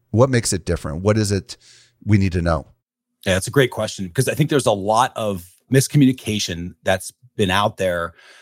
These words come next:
Speaker 2: And this is partially because of how Google upgraded Google Analytics in the past. It was truly an upgrade, where back in the day, there was this, this thing happened probably about five years ago now, where they moved from what they call classic Google Analytics to Universal Analytics.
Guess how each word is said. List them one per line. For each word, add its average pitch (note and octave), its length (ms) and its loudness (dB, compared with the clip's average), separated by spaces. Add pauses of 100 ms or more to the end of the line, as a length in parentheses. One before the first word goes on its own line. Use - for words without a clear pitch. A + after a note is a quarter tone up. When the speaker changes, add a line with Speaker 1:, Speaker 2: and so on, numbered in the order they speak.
(140)
Speaker 2:
And B2 140 4
this F3+ 140 4
is D#3+ 80 -8
partially G3 600 2
because C#3 580 0
of C3+ 80 -6
how C#3 320 -2
Google A#2+ 580 -2
upgraded B2+ 720 -4
Google C3 200 0
Analytics G#2 420 -4
in F#2+ 60 -10
the F2 100 -8
past. - 440 -4
It - 100 -16
was C3+ 320 -2
truly C#3+ 680 2
an A2+ 180 -6
upgrade, F2 480 -12 (380)
where G#2+ 500 2
back C#3 180 2
in C#3 60 -2
the A#2+ 60 0
day, A#2 160 0
there G#2+ 80 -2
was G2 100 -8
this, - 280 -14
this G#2+ 120 -14
thing A#2 120 -10
happened A2 260 -8
probably D3+ 160 -8
about - 140 -12
five G2+ 200 -2
years F#2 240 -8
ago E2 160 -12
now, D#2+ 320 -10 (220)
where A2+ 100 -4
they A#2 120 4
moved A#2 220 2
from A2+ 100 -12
what G#2+ 100 -6
they A#2+ 60 -6
call G2+ 220 -6
classic A#2 600 -2
Google G2+ 220 -6
Analytics F#2 480 -8
to G2+ 100 -14
Universal F#2+ 520 0
Analytics. - 520 -16